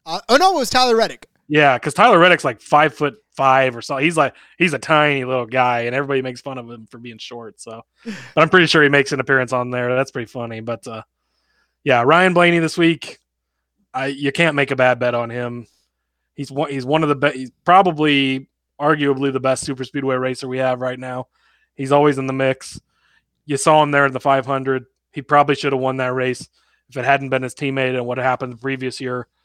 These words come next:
Speaker 2: with the two teammates from that team wrecking each other and not winning. I, I think that he would have won the five hundred, and, and, uh, yeah, I, I love him this week.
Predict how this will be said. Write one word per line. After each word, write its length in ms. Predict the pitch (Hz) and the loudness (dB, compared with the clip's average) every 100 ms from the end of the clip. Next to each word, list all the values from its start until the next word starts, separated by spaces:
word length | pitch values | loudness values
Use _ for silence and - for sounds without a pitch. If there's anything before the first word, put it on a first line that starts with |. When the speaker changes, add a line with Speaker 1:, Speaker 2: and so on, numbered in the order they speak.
| _ _ _ - | _ _ _ -14
Speaker 2:
with 160 | 131 | -12
the 80 | 135 | -10
two 180 | - 143 | -6 -6
teammates 560 | 139 147 131 127 127 - | -6 -8 -4 -4 -4 -8
from 220 | 135 135 | -8 -4
that 200 | 127 - | -4 -4
team 220 | 139 127 | -8 -6
wrecking 320 | 127 120 127 | -8 -8 -10
each 160 | 120 - | -10 -8
other 300 | 123 127 123 _ _ _ - | -6 -6 -8 _ _ _ -10
and 100 | 131 | 0
not 200 | 131 127 | 0 0
winning. 340 | 131 131 127 - _ _ _ _ _ _ - | -4 -6 -8 -14 _ _ _ _ _ _ -10
I, 280 | 131 131 127 | -8 -6 -8
I 40 | |
think 220 | - 123 | -8 -6
that 120 | 131 120 | -6 -4
he 100 | 127 | -4
would 100 | 120 | -4
have 100 | 117 | -6
won 140 | 123 | -8
the 60 | 117 | -6
five 240 | 123 120 | -6 -6
hundred, 400 | 127 123 123 117 | -6 -6 -6 -6
and, 200 | 113 120 | -8 -8
and, 260 | 123 117 113 | -10 -10 -10
uh, 200 | 110 113 - _ _ _ _ | -10 -12 -16 _ _ _ _
yeah, 180 | 131 113 - | -8 -8 -8
I, 120 | 127 127 | -2 -2
I 160 | 127 | 0
love 240 | 123 123 110 | -2 -4 -6
him 80 | 110 | -14
this 140 | - | -14
week. 180 | 113 | -16